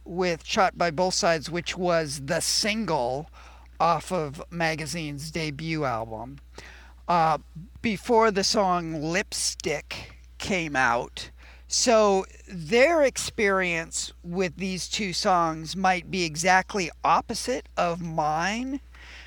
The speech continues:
because I've been familiar with this, the Buzzcocks song for,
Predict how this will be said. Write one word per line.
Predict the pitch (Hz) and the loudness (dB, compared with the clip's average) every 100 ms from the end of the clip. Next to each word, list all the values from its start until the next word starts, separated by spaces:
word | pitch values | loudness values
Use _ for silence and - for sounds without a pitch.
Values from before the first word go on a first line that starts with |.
| - | -6
because | 196 190 175 | -2 -2 2
I've | 190 208 165 - - | 4 2 0 -10 -4
been | 170 196 180 | -2 -2 -4
familiar | 208 185 180 165 | -4 -2 0 0
with | 160 | -4
this, | - 156 - - | -4 -4 -4 -4
the | 156 156 143 131 - | -2 0 0 -2 -2
Buzzcocks | 151 214 214 - 160 - | 2 2 0 0 0 0
song | - 165 147 139 135 147 - - - - | -2 -2 -4 -4 -8 -12 -16 -20 -20 -20
for, | - 190 160 147 135 | -4 0 2 2 0